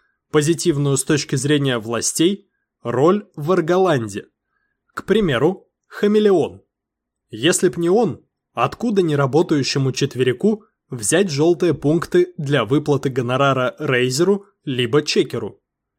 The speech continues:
И так далее. Вся эта подкожная общественная инфраструктура действует при негласном одобрении администрации –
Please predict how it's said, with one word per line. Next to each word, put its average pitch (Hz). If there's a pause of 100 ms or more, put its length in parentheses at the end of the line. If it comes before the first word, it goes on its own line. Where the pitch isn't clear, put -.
(280)
И 190
так 196
далее. 107 (720)
Вся -
эта 202
подкожная 175
общественная 160
инфраструктура 147 (340)
действует 190 (120)
при 165
негласном 165
одобрении 139
администрации – 151